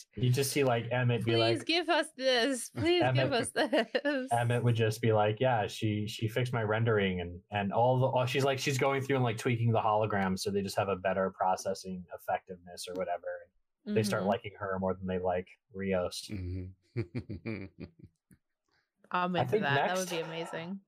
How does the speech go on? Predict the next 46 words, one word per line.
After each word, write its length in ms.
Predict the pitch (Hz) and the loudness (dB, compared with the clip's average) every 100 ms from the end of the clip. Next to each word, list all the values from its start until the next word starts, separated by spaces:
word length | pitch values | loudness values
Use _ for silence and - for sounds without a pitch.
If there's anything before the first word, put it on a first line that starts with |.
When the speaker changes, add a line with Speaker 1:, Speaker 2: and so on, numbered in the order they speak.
| _ _ - | _ _ -4
Speaker 1:
uh, 280 | 107 107 98 | 0 2 0
next 420 | 101 117 139 - 117 | 0 0 -2 -2 0
up 280 | 123 139 - | 2 0 -2
after, 1080 | 107 104 - - 107 104 101 101 98 101 95 98 | 2 2 0 2 4 6 4 2 0 -2 -2 -2
after 240 | 101 104 | -2 -2
this 240 | 101 104 - | -2 -2 -2
episode, 760 | 98 104 - 107 113 123 123 101 | -4 -4 -2 0 2 4 2 0
we're 180 | 104 95 | -2 -2
gonna 280 | 101 98 98 | 0 0 0
be 400 | 98 98 98 92 | 0 0 -2 -4
taking 360 | - 98 - 98 | -8 -8 -4 -2
a 80 | 98 | 0
look 300 | 98 98 92 - | 2 0 -2 -4
at 280 | 98 98 92 | 2 2 0
Mama 340 | 95 98 98 98 | -2 0 0 2
Raffi 500 | 95 101 - 110 98 | 2 2 0 -4 -2
herself. 440 | 104 - 131 - _ _ _ _ _ _ _ _ - | -2 -2 -4 -6 _ _ _ _ _ _ _ _ -10
Speaker 3:
Okay. 500 | 107 131 170 226 95 - - - | -8 -4 -2 -2 -4 -8 -16 -16
Uh, 40 | - | -10
okay, 100 | 208 | -4
Speaker 2:
All 140 | 208 226 | -2 -2
Speaker 3:
so, 100 | 262 | -2
Speaker 2:
right, 160 | 320 277 | -2 -2
Speaker 3:
uh, 40 | |
Speaker 2:
Raffi. 720 | 233 220 - 226 226 254 302 - | -2 -2 -4 -4 -2 -2 -6 -8
Speaker 3:
uh, 60 | - | -8
Raffi's 360 | - 101 101 113 | -4 -2 -2 -2
Speaker 2:
We 60 | 110 | -2
Speaker 3:
gonna 120 | 104 | -2
be 60 | 101 | 0
Speaker 2:
can 100 | 107 | -2
Speaker 3:
next. 180 | - | -2
I 60 | 104 | -6
think 220 | - 104 | -4 -4
that'll 180 | 104 101 | -2 -2
be, 260 | 101 104 98 - | -2 -2 -4 -4
that'll 180 | 98 95 | -4 -2
be 60 | |
a 40 | 92 | 0
good 180 | 98 | 0
one. 200 | 120 87 | -2 -4
Speaker 2:
Raffi 520 | 165 180 202 233 233 226 | -2 -2 0 -2 -2 -2
Speaker 3:
So 60 | |
Speaker 2:
under 220 | 190 202 214 | -2 -2 0
the 100 | 202 | -2
microscope. 840 | 180 196 180 160 - 151 139 | -2 -4 -6 -8 -8 -10 -12